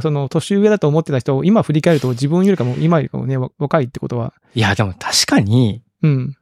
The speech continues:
Speaker 2: まあ、なんだろうな。性別が逆だとあれかもしれないですけども、ぼ-、
Speaker 1: うん。
Speaker 2: 僕が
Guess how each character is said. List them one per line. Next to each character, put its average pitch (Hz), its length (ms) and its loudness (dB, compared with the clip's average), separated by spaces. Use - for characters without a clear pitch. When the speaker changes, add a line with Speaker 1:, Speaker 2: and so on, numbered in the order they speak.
Speaker 2:
ま 92 240 0
あ、 85 40 0
な 90 120 0
ん - 20 4
だ 113 80 0
ろ 87 80 -2
う - 20 -10
な。 92 200 -14
性 - 380 -2
別 170 220 0
が 170 80 6
逆 147 200 0
だ 156 60 2
と 117 80 0
あ - 20 0
れ 107 60 0
か - 80 0
も 104 60 0
し - 100 -4
れ 104 40 0
な 95 60 0
い - 20 -2
で 85 40 -6
す - 60 -6
け - 60 -6
ど 87 60 -4
も、 95 300 -4
ぼ-、 107 200 -2
Speaker 1:
う 156 40 0
ん。 143 120 0
Speaker 2:
僕 127 340 2
が 165 220 2